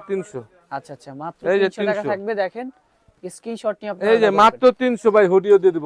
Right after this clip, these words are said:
Speaker 1: মাত্র
Speaker 2: আজকে
Speaker 1: তিনশো।
Speaker 2: হুডিও তিনশো টাকা?
Speaker 1: হুডিও তিনশো ভাই।
Speaker 2: আচ্ছা,
Speaker 1: মাত্র
Speaker 2: হুডিও থাকবে
Speaker 1: তিনশো।
Speaker 2: তিনশো টাকা?
Speaker 1: হ্যাঁ, এই যে তিনশো, মাত্র
Speaker 2: আচ্ছা।
Speaker 1: তিনশো।
Speaker 2: দেখেন, তিনশো টাকার মধ্যে
Speaker 1: এই যে
Speaker 2: হুডি
Speaker 1: দেখেন,
Speaker 2: পেয়ে
Speaker 1: এই যে
Speaker 2: যাচ্ছেন।
Speaker 1: হুডি, মাত্র তিনশো।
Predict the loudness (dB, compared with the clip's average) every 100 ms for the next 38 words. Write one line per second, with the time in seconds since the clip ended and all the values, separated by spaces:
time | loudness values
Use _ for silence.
0 | -2 -2 -2 -4 -2 -2 -2 -4 -6 -8
1 | -8 -8 -6 -4 2 2 0 -6 -8 -8
2 | -10 -12 _ -16 -16 -18 -20 _ _ -8
3 | -4 0 0 0 -2 -4 -8 -10 -8 -6
4 | -6 -6 -6 -2 -2 -4 -8 -6 -4 -6
5 | -6 -8 -8 -10 -4 -4 -4 -8 -10 -10
6 | -14 -16 _ _ -16 -14 -14 -18 -14 -14
7 | -8 -4 -4 -4 -2 0 2 2 0 0
8 | 0 0 -6 -8 -6 -4 -4 -6 -10 -12
9 | -10